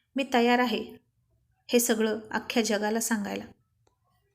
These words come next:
की मी तुझ्याशी लग्न केलं आहे, पण जोपर्यंत तू मला सांगत नाहीस तोपर्यंत मी कोणाला काही सांगणार नाही.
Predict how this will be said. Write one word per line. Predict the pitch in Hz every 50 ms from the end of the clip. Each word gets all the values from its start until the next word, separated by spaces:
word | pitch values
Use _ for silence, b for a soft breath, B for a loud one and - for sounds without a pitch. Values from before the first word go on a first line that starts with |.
| _ _ _ _ _ _ _ _ _ _ _ _ _ _ _ _ _ _ _ _ _ _ _ _ _ _ _ _ _ _ _ _ _ _ _ _ _ _ _ _ _ _ _ _ _ _ _ _ _ _ _ _ _ _ _ _ -
की | 254
मी | 240 240 247 254
तुझ्याशी | 247 247 233 214 196 202 - - - 240
लग्न | 226 202 208 202 208
केलं | 208 - 226 208 208
आहे, | 208 196 - 240 - - b b b b b b -
पण | 247 240
जोपर्यंत | 233 254 262 262 254 277 277 262 247 269 247 -
तू | -
मला | 254 254 240 233 247
सांगत | 247 - 247 226 220 226 220 -
नाहीस | 247 247 233 240 220 214 - - - -
तोपर्यंत | 233 220 220 240 233 240 240
मी | 233 240 240
कोणाला | 240 - 226 220 214 226 233
काही | 233 247 220 196 220 233
सांगणार | - 240 220 208 202 202 202
नाही. | 208 208 185 214